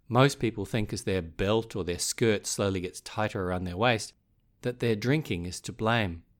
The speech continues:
After all, we have to blame something, don't we? If it's not the chocolate, then alcohol is next on the list of usual suspects. Not only does it have a long criminal history,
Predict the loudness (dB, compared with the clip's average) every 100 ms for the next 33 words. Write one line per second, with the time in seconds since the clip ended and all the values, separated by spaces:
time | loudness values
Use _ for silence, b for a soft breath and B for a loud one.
0 | _ _ _ _ -4 -2 2 4 4 2
1 | 0 -4 -6 -6 -6 -4 -4 -6 -10 -6
2 | -4 -6 _ _ _ _ _ _ _ _
3 | _ -10 -8 -2 -2 -2 2 2 2 0
4 | -4 -2 0 0 0 -2 -2 -2 2 4
5 | 4 2 -2 -4 -4 -2 -2 -2 -4 -6
6 | -6 -2 -2 -4 -6 -6 -6 -8 -10 -12
7 | -18 _ _ _ _ _ 4 8 8 8
8 | 4 2 -2 -2 4 6 6 2 -4 -6
9 | -2 0 -2 -4 0 -2 0 -2 -2